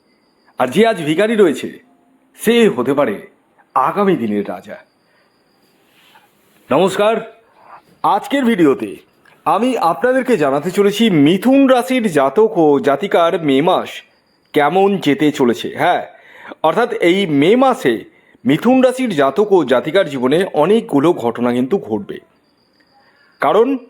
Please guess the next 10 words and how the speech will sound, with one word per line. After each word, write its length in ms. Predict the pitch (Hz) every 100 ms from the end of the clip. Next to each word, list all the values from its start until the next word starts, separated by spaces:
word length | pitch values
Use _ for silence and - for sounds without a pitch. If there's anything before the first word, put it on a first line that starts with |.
| _ _ _ _ -
এই 160 | 214
মে 200 | 208 196
মাসে 420 | 247 247 190 190 214
রাহু 560 | 156 165 208 226 180
ও 40 | 165
কেতুর 540 | 175 180 202 214 220
রাশি 280 | 170 160 202
পরিবর্তন 520 | 160 151 151 156 165
হচ্ছে, 320 | 165 - 220 - _ _ _ _ - - - - _
আবার 380 | 170 233 196